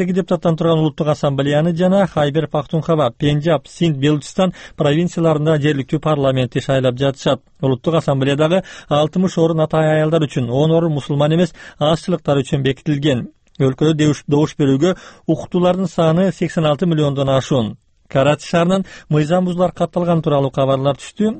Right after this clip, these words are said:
Жыйырма бир миллион калк жашаган бул шаарда айрым шайлоо бекеттери кеч ачылган. Мындан улам диний багыттагы Жамаат-и Ислам партиясы Карачинин шайлоо округтарынын баарынан өз талапкерлерин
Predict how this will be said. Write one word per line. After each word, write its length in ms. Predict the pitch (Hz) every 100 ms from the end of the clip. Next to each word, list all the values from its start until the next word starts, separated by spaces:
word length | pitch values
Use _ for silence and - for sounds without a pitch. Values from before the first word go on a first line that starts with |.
| 160
Жыйырма 300 | 143 147 151
бир 140 | 170
миллион 260 | 165 151 143
калк 200 | 147 139
жашаган 360 | 143 151 139
бул 100 | 135
шаарда 460 | 135 139 131 127 165
айрым 200 | 151 147
шайлоо 260 | - 143 139
бекеттери 500 | 131 135 - 143 170 - -
кеч 320 | - 139 180 170
ачылган. 540 | - 139 131 110 - -
Мындан 320 | 131 139 151
улам 180 | 180 165
диний 220 | 151 160
багыттагы 560 | 151 139 - 147 143 120
Жамаат-и 580 | 135 143 156 151 151
Ислам 300 | 151 - 170
партиясы 580 | 139 123 117 127 123 190 - - -
Карачинин 500 | 156 156 180 - 180
шайлоо 380 | 165 160 160 160
округтарынын 580 | 156 143 - 147 151 135
баарынан 480 | 143 156 175 190
өз 300 | 220 156 170
талапкерлерин 640 | - 165 160 165 156 175